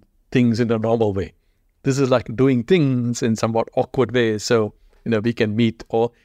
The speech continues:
it, it's dancing around to making sure that, you know, it, it's like, you know, the kids play the game where they hop around. So the same thing,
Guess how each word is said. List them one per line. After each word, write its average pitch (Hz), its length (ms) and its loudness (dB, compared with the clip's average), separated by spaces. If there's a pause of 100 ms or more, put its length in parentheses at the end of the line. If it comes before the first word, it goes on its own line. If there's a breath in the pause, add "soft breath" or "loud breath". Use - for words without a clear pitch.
it, 262 140 -8
it's 156 140 -4
dancing 160 560 0
around 123 380 0
to 123 60 0
making 113 340 -2
sure 110 320 -2
that, 104 220 -4 (420)
you 139 80 0
know, 120 160 2
it, 156 280 -4
it's - 220 -4
like, 202 300 0
you 139 260 -4
know, 165 100 2
the 131 120 2
kids - 280 -4
play 131 220 0
the 123 160 0
game 131 300 0
where 117 160 2
they 110 180 -2 (360)
hop - 340 -4
around. 147 320 0 (400)
So - 180 -2
the 127 140 -2
same 156 240 0
thing, 127 240 0